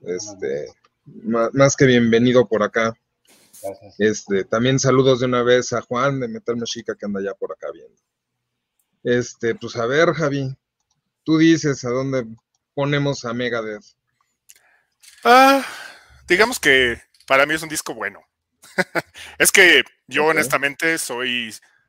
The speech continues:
Speaker 3: no soy fan de Megadeth y sobre todo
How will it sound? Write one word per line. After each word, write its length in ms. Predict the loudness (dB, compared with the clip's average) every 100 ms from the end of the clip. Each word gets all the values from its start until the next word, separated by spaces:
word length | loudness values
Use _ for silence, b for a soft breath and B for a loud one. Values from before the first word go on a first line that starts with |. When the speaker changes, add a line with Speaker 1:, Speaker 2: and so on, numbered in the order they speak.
| _
Speaker 3:
no 140 | -12 -8
soy 160 | -8
fan 200 | -6 -6
de 60 | -4
Megadeth 440 | -2 -2 -2 -4 -8 _ _
y 140 | -16 -12
sobre 320 | -12 -12 -14
todo 680 | -10 -10 -8 -8 -8 -10